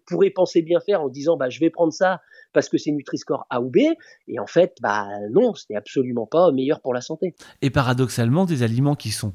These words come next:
Speaker 2: meilleurs pour la santé, qui se retrouvent avec des Nutri-Score catastrophiques.
Speaker 1: Exactement. Il peut y avoir, euh, je pense par exemple au, alors ça veut, je pense par exemple au fromage. Le fromage artisanal,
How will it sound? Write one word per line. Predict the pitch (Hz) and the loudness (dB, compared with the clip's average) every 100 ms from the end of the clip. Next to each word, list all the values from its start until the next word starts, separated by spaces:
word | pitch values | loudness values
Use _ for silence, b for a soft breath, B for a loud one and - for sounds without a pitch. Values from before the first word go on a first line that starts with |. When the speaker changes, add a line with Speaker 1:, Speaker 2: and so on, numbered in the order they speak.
| - | -6
Speaker 2:
meilleurs | 110 120 151 160 151 139 | 0 4 6 6 4 0
pour | 107 | 0
la | 104 | -2
santé, | 101 92 - 175 | -2 -6 -4 -4
qui | 180 | -4
se | 107 | -4
retrouvent | 107 - | -6 -4
avec | 131 101 | -4 -4
des | |
Nutri-Score | 101 104 107 98 160 151 - | -4 -4 -6 -6 -2 -2 -4
catastrophiques. | - 113 101 - 143 - 95 - _ | -8 -6 -6 -6 -10 -8 -12 -14 _
Speaker 1:
Exactement. | 143 135 123 262 - - 185 131 101 - | 0 0 2 0 0 2 2 2 -2 -8
Il | 143 | -10
peut | - 147 | -2 2
y | 139 | 2
avoir, | 123 151 196 220 131 | 4 4 4 2 2
euh, | 123 | -4
je | - | -4
pense | 165 156 | -4 -4
par | - 123 127 | -2 -2 -2
exemple | 120 139 139 120 | -4 -4 -6 -6
au, | 117 113 | -6 -4
alors | 101 98 | -6 -8
ça | - 101 | -8 -4
veut, | 110 101 95 | -4 -4 -8
je | - - | -12 -4
pense | 120 | 0
par | 123 | 2
exemple | 120 131 156 | 4 4 4
au | |
fromage. | - 147 143 110 104 - B B B B | 4 4 2 0 -6 -12 B B B B
Le | 131 | 2
fromage | - - 139 139 | 4 6 6 4
artisanal, | - - 139 131 147 190 233 170 | -2 -2 -2 2 2 4 4 2